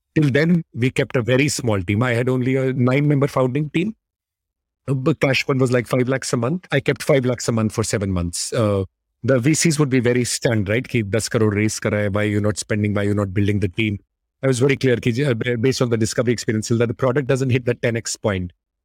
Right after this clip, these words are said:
as measured by very quantifiable attributes that the renewal rate is fifty percent, Net Promoter Score is fifty percent. I won't scale, right? I, uh, so then I was very disciplined about that. Net Promoter Score went from,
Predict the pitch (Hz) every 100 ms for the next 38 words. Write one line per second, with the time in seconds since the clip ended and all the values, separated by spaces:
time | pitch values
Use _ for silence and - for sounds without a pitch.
0 | _ - 120 120 107 110 123 113 139 113
1 | 117 117 139 - 127 110 131 127 120 117
2 | 120 104 113 110 110 - 104 104 104 123
3 | 143 117 110 - - 117 110 113 107 117
4 | 120 110 - - 107 101 107 110 107 -
5 | 135 - _ _ _ 123 123 123 107 -
6 | - 95 82 _ _ - 117 113 123 107
7 | 110 117 - 120 101 117 117 113 110 92
8 | 123 120 110 - 110 98 95 98 90 90
9 | 113 107 107 107 101 - 104 107 95 -
10 | 104 104